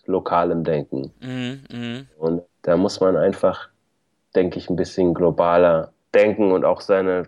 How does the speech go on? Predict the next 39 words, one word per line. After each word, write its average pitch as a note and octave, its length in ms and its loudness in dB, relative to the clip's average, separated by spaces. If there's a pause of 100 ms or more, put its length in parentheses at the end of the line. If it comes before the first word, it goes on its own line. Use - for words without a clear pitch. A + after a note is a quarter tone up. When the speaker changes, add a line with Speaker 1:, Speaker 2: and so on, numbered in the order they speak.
(200)
Speaker 1:
Verantwortung G#2 1080 0
mal F2 180 0
überprüfen F#2 680 -2
und E2 180 -2
sich - 200 -6
überlegen, F#2+ 540 2
so, F2 340 2 (460)
ob - 260 0 (100)
nicht F#2+ 460 -2 (240)
der F#2+ 180 6
Luxus, A2+ 460 0
in F#2+ 120 4
dem G2+ 200 4
wir G2 120 4
leben G#2 380 4
und E2+ 160 0
dass B2+ 160 -4
wir E2 100 0
Speaker 2:
Mhm. F2+ 60 2
Speaker 1:
eben F#2 120 2
so F2 100 0
eine F#2+ 140 2
riesen G2+ 220 0
Auswahl F#2 400 4
haben F#2+ 360 2
und F2+ 180 -4
dass - 180 -6
wir F2+ 200 2
alle F#2+ 240 0 (160)
fünf - 320 -6
Monate G2+ 280 2
ein F#2+ 80 0
neues F#2+ 260 2
Handy G#2+ 200 2
haben, F#2+ 340 2 (320)
ob F#2+ 120 -6
das - 200 -4
nicht - 260 0
auch G2 380 2